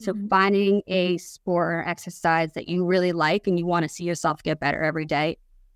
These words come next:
Speaker 1: definitely helps a hundred percent.
Speaker 2: Yeah,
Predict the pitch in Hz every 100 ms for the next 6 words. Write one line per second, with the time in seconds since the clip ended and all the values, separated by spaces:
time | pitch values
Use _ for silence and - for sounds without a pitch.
0 | _ - - 240 247 214 185 185 165 -
1 | 165 185 170 156 - - - - _ _
2 | _ _ _ _ - _ _ _ 214 190
3 | 175